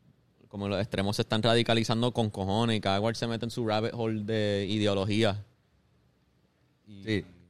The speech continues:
Speaker 1: lo que pasó cuando, cuando invadieron el Capitolio de Estados Unidos, lo de QAnon,
Speaker 2: Diablo,
Speaker 1: es
Speaker 2: sí.
Speaker 1: producto de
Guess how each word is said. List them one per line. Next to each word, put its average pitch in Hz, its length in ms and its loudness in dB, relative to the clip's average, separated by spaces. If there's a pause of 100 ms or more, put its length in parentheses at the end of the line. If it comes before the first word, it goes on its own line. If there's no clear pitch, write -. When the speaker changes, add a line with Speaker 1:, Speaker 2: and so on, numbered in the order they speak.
(680)
Speaker 1:
lo 101 140 -4
que 101 80 0
pasó 92 260 0
cuando, 120 540 2
cuando 107 800 0
invadieron 98 540 0
el 107 520 0
Capitolio 110 340 0
de 117 40 2
Estados 117 260 -2
Unidos, 107 340 0
lo 95 140 -2
de 92 140 -2
QAnon, 101 600 -8 (760)
Speaker 2:
Diablo, 87 400 -6
Speaker 1:
es 78 60 -12
Speaker 2:
sí. 85 100 -10
Speaker 1:
producto 104 460 -4
de 104 400 4